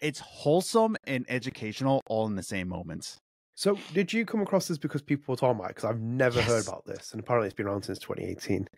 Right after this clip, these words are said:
Speaker 1: Yeah, people in the States, dude, they're like, "Oh, watch Bluey. You gotta watch Bluey." Uh, like, it had a Thanksgiving Day balloon, and everyone's like, "Oh, the, the, the Bluey." I'm like,
Speaker 2: <laughs>
Speaker 1: "Okay, when you're telling people to watch Bluey, don't just say, 'Bluey, Bluey, Bluey,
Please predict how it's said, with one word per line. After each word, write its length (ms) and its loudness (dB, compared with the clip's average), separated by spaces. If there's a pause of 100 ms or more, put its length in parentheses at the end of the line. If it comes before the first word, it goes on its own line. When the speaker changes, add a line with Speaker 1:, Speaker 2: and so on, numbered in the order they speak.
(300)
Speaker 1:
Yeah, 340 2
people 320 0
in 80 2
the 80 0
States, 400 -6
dude, 200 0
they're 100 0
like, 220 0
"Oh, 360 4
watch 260 0
Bluey. 360 2 (180)
You 60 4
gotta 220 4
watch 200 4
Bluey." 380 2 (240)
Uh, 80 -6 (100)
like, 160 2
it 100 2
had 240 2
a 140 8
Thanksgiving 600 0
Day 180 0 (160)
balloon, 440 0
and 100 -2
everyone's 240 0
like, 120 0
"Oh, 340 6
the, 120 6
the, 260 2
the 100 4
Bluey." 500 8
I'm 100 6
like, 200 2 (400)
Speaker 2:
<laughs> 380 -16
Speaker 1:
"Okay, 360 0
when 240 -4
you're 120 -10
telling 320 2
people 220 6
to 60 8
watch 240 4
Bluey, 380 0
don't 200 4
just 160 -4
say, 120 4 (160)
'Bluey, 320 6
Bluey, 160 4 (140)
Bluey, 160 4